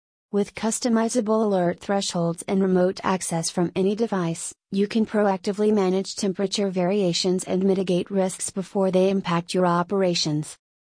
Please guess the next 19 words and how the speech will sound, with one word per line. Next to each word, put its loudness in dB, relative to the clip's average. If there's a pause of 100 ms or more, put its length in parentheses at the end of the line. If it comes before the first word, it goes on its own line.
Elevate 2
your 0
temperature -2
monitoring 2
strategy 0
with -2
Temp -2
Genius 2
and -2
experience 0
unparalleled 0
efficiency -2
and -2
confidence -2
in 2
your 2
environmental 0
control -2
measures. -2